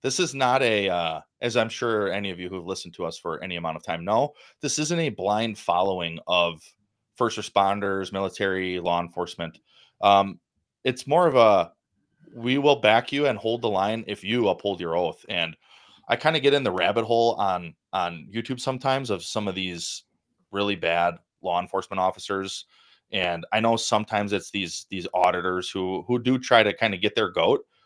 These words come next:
But if you're in law enforcement, like, you ha-, that's why you have to know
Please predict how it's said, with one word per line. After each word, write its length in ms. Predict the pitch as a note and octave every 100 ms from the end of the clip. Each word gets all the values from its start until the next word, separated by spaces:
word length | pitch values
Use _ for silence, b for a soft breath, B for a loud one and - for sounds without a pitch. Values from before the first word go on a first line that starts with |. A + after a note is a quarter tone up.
| _ -
But 260 | G#2+ G#2+ _
if 160 | A2 G#2+
you're 120 | C#3+
in 60 | F3+
law 160 | A2
enforcement, 400 | C#3+ B2 A2+ A2
like, 220 | F#2+ F2 _ _
you 160 | A2+ C#3+
ha-, 160 | C#3 A2+
that's 220 | B2 D#3
why 80 | D#3
you 160 | D3
have 200 | C3+ C3
to 80 | C#3+
know 500 | G2 F2 F2+ F#2 F#2